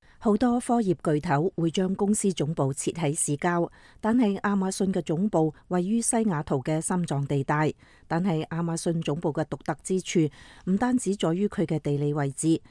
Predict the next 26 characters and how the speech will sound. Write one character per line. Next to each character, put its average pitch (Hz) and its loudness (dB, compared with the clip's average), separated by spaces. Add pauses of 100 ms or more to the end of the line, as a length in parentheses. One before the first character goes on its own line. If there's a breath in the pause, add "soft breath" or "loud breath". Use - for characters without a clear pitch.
(120 soft breath)
三 220 0
個 165 0
巨 156 0
大 151 -2
嘅 165 -2
玻 220 0
璃 233 2
球 143 -2
體 156 0 (180 soft breath)
同 170 -4
生 262 0
態 175 0
穹 139 -2
頂 156 0
為 160 0
公 185 0
司 202 0
員 139 -2
工 190 2
創 170 0
造 156 0
一 196 -2
個 165 4
非 180 2
比 147 2
尋 147 -2